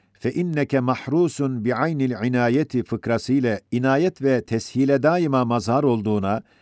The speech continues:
ve tevafuk Risale-i Nur'un bir madeni bulunduğuna pek çok emarelerden bu bir iki gün zarfında küçük ve latif fakat kat'i kanaat veren cüz'i hadiselerin tevafukatında gözümüzle gördüğümüz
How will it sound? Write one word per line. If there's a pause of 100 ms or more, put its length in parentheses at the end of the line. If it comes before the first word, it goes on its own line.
(160)
ve
tevafuk
Risale-i
Nur'un
bir
madeni
bulunduğuna (220)
pek
çok
emarelerden (220)
bu
bir
iki
gün
zarfında (300)
küçük
ve
latif (320)
fakat
kat'i
kanaat
veren
cüz'i
hadiselerin
tevafukatında
gözümüzle
gördüğümüz